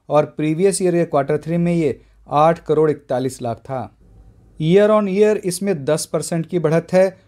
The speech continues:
और quarter on quarter basis पर ये लगभग नब्बे परसेंट बढ़ा है। क्वार्टर थ्री में इस कंपनी का ईपीएस एक रुपया चौवालीस पैसा है, जो प्रीवियस क्वार्टर में सतहत्तर पैसा था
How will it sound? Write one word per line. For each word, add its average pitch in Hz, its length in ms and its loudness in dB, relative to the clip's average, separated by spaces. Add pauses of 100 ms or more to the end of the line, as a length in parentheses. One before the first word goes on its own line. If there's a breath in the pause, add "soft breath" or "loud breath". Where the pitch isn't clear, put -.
(160)
और 151 300 0
quarter 175 420 4
on 220 180 0
quarter 190 380 0
basis 175 320 -4
पर 190 220 -4
ये 185 260 -2 (320 loud breath)
लगभग 151 400 2
नब्बे 143 400 0
परसेंट 143 440 -4
बढ़ा 117 220 -4
है। 127 200 -2 (500)
क्वार्टर 160 240 2
थ्री 208 180 -2
में 208 140 0
इस 185 140 -2
कंपनी 180 420 -2
का 190 100 0 (140)
ईपीएस 170 560 -2
एक 156 220 -2
रुपया 151 260 -2
चौवालीस 143 440 -2
पैसा 147 360 -4
है, 151 220 0
जो 151 140 -2
प्रीवियस 135 360 -4
क्वार्टर 131 300 -6
में 139 120 -4
सतहत्तर 127 460 -6
पैसा 143 340 -2
था 160 200 0